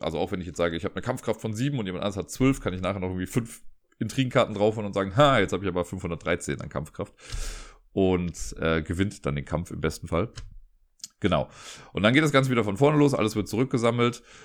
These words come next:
und das ist es im Prinzip. Also wirklich sehr krass runtergebrochen jetzt, ne? Ähm, wie gesagt, ich hab's schon mal in aller Ausführlichkeit besprochen, das werde ich mir jetzt sparen, was es da wie, wo gibt, welche Bereiche und keine Ahnung was. Es ist eigentlich, wenn man's hart runterbricht, ist der, der Worker Placement Part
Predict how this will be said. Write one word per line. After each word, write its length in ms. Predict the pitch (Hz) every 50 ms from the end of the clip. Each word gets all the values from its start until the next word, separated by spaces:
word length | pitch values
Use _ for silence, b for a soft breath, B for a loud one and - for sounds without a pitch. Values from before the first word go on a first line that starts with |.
| B B B
und 420 | - - 208 - 95 - - -
das 120 | 92 87 -
ist 140 | - 127
es 60 | 110 87
im 120 | 69 71
Prinzip. 360 | 76 73 - - 73 - - - -
Also 200 | - 107 110 127
wirklich 240 | 151 143 139 113 -
sehr 160 | 120 123 127
krass 300 | - - - 104 - -
runtergebrochen 580 | 127 139 175 147 143 143 139 147 151 - 151
jetzt, 280 | 151 160 175 - - -
ne? 140 | - 135 - B B B B B B B B B
Ähm, 500 | - 107 110 113 110 113 113 113 110 110 -
wie 80 | 117 110
gesagt, 200 | 113 107 92 85
ich 120 | - 117
hab's 120 | 117 - -
schon 140 | - 131
mal 200 | 123 113 107 104
in 200 | - - - 90
aller 240 | - - 117 135 127
Ausführlichkeit 680 | 101 120 - - - 139 139 135 135 - - 120 120 -
besprochen, 480 | - 120 - - 120 123 123 127 120 110
das 160 | 104 - -
werde 160 | 98 104 104
ich 80 | 101 -
mir 80 | 98
jetzt 140 | 101 101 -
sparen, 380 | - - - 98 101 104 101 95
was 160 | 95 95 -
es 100 | 95 -
da 220 | - 95 95 87 90
wie, 160 | 98 104 98
wo 160 | 101 101 95 95
gibt, 240 | 95 107 101 -
welche 220 | - 98 98 - 87
Bereiche 380 | 90 85 87 90 101 98 -
und 60 | 92 92
keine 220 | - 90 85 85
Ahnung 220 | 87 107 117 113
was. 180 | 107 110 110 - B B B B B B B
Es 140 | - 104 123
ist 260 | 147 143 143 - -
eigentlich, 680 | 98 131 156 170 170 170 170 160 175 165 175 190 -
wenn 100 | 123 113
man's 160 | 113 107 104 127
hart 260 | 131 135 139 127 117
runterbricht, 480 | 131 147 151 151 139 123 131 151 151
ist 140 | - - -
der, 100 | 110 107
der 160 | 98 104 104
Worker 260 | 107 117 123 - 110 92
Placement 600 | - 120 123 156 - - 151 147 147 147 - -
Part 420 | - - 131 135 147 160 151 -